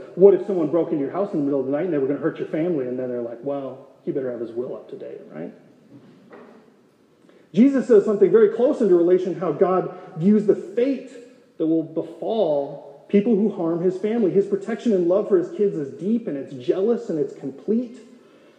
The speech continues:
And destruction and justice awaits those who mess with his kids, who mess with his bride. Now, Jesus is doing something here that more than being just violently poetic when he talks about the millstone.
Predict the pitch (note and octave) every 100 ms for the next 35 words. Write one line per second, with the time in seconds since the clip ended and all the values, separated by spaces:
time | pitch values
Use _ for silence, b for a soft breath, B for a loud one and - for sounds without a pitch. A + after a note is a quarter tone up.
0 | b b - C#3 C3+ - - G3+ - -
1 | G3+ G3+ D#3 C3 C3 F#3 - F#3+ - D#3+
2 | C#3+ D3+ D3+ - C#3+ D3 C#3 D#3+ C#3+ D#3
3 | E3+ - - - - C#3 C#3+ A#2+ - -
4 | C3+ B2+ C#3 C#3 C#3+ - C3 B2+ - C3
5 | C3+ - - - B B B - F#3 E3
6 | D#4 F4 B3+ G#3 F3 C4 B3+ B3 G3+ F3
7 | D#3+ G#3 F#3 - F3 F#3 B3+ D4 C#4 A#3+
8 | G3+ G3+ F#3 G3+ F#3 F3+ G3 D3 D#3 G3
9 | G#3 F#3+ F#3 - E3 D#3 E3+ D3+ D#3+ C#3+
10 | F3+ E3+ F3+ D3 C#3 C#3 D3 D#3+ D#3+ -
11 | C3+ B2+ D3